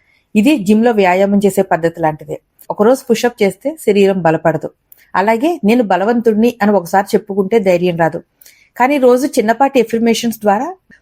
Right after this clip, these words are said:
మన మనసుకు బలం ఇస్తే, మన ఆత్మవిశ్వాసం క్రమంగా పెరుగుతుంది. ఉదాహరణకు మీతో మీరు, "నేను చేయగలను, నేను తట్టుకోగలను, ఇది కూడా మంచిగా జరుగుతుంది" అని అనుకోండి. అలా అనుకోవటం వాస్తవాన్ని దాచిపెట్టడం కాదు, వాస్తవాన్ని ధైర్యంగా ఎదుర్కోవటం.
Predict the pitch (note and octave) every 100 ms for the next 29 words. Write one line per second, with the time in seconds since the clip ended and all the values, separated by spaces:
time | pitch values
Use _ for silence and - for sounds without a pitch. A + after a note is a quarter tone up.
0 | - G#3+ F#3+ F#3+ G3+ C4+ A3+ A3 A3 G#3+
1 | - F#4+ - _ _ _ _ G3 B3 F#3
2 | F#3+ B3 A#3+ G#3+ G3 C#4 C#4 A#3 F#3+ F#3
3 | F#3+ E3+ E3+ E3 E3+ F3 _ _ _ _
4 | _ _ _ _ - A#3+ D4 D#4+ D4 D4
5 | C4+ A3 C4+ B3+ B3 D#4 - A3+ B3 -
6 | G#3 A3 G#3+ C4 F4 A#3 G#3+ G#3 F#3 -
7 | A3+ G#3+ G3+ G3 G3+ _ _ _ _ _
8 | _ F3+ G#3+ A#3+ C4 A3+ F3+ G#3 A3+ G3+
9 | F#3+ F#3 F3+ F#3 - - G3+ G3 F#3 F#3
10 | F#3 A3 _ _ _ - F#3 G#3+ - F#3+
11 | A#3+ C4+ A#3 F3+ F#3 A3 G#3+ G#3+ F#3+ F#3
12 | - F3+ F3 F3 E3+ D#3+ - _ _ D#3+
13 | E3+ - G#3 G3+ A3+ F3 F3 F#3 F#3 F3
14 | E3 - D#3+ D#3+